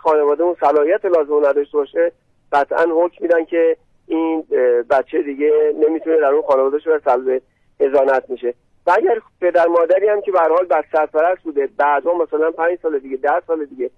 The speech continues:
بخواد برگرده و بره به سراغ این بچه، باز اینجا هم بهزیستی به عنوان مشاور نزدیک قوهٔ قضاییه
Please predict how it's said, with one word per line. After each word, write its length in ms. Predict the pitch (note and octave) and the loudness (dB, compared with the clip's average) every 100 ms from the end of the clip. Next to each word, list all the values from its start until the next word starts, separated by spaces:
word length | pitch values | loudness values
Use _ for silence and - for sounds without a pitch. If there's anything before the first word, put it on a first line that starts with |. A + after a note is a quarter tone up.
| _ _ _ - | _ _ _ -6
بخواد 280 | E3+ F3+ E3 | -2 -2 -2
برگرده 640 | F3 F#3+ F#3 E3 C#3+ C#3+ | -2 0 0 -2 -2 -2
و 260 | D3 C3+ B2+ _ _ _ E3 | 0 0 -2 _ _ _ -4
بره 220 | G3 F#3 | -2 -2
به 120 | D3+ - | -4 0
سراغ 280 | D#3+ D3 D3+ | 2 2 2
این 300 | D3 D3 C#3+ _ _ _ | 2 0 -6 _ _ _
بچه، 420 | D3+ D3 - F#3+ | 0 0 2 0
باز 220 | F3 G3+ G#3 | 4 2 2
اینجا 500 | F#3 F3+ E3 F#3 G3 F3+ | 2 0 4 4 6 4
هم 160 | G3 G#3 | 2 4
بهزیستی 500 | G#3+ F#3+ F#3+ - F3+ | 2 2 -4 -6 0
به 120 | E3 | 4
عنوان 200 | F3 F#3 | 4 4
مشاور 640 | E3+ D#3 D#3 D3 E3+ E3+ | 2 2 4 6 6 6
نزدیک 460 | D#3+ D3 - G3 A3+ | 4 4 0 -2 0
قوهٔ 340 | G3+ G3+ F#3+ | 2 2 4
قضاییه 640 | F3+ E3+ D#3+ D#3+ D#3 D3+ | 4 2 2 0 4 2